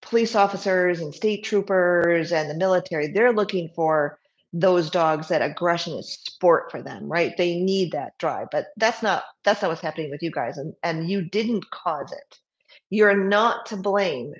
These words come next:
for your dog's aggressive behavior. I really want you to hear this, um, because I, I sat down with a family this week,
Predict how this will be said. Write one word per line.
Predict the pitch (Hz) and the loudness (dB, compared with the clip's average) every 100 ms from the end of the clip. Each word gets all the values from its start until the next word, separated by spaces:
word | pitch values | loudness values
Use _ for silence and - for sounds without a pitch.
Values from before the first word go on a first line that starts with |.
| _ | _
for | 185 | -2
your | 175 165 | 0 2
dog's | 165 185 170 160 160 - - | 2 2 2 0 -2 -8 -10
aggressive | 170 156 151 151 | -4 -4 -4 -10
behavior. | 160 175 151 - - | -10 -8 -8 -10 -12
I | 175 | -10
really | 185 233 254 247 233 | -2 0 2 0 0
want | 202 196 - - | -2 -2 -4 -10
you | |
to | 170 | -14
hear | 165 170 170 | -12 -10 -8
this, | 147 143 - _ _ _ _ _ _ _ 190 | -8 -12 -16 _ _ _ _ _ _ _ -6
um, | 185 151 143 - - | -6 -6 -10 -16 -12
because | 180 196 | 0 2
I, | 175 175 175 170 - - _ _ _ _ | 4 4 2 0 -6 -20 _ _ _ _
I | 170 170 | -6 -4
sat | 170 208 220 | 0 0 2
down | 208 196 | 0 4
with | |
a | 175 170 170 | 4 2 0
family | 196 190 190 185 | -2 -2 -2 -2
this | 170 170 | -2 -4
week, | 254 302 277 - | -2 -2 -2 -6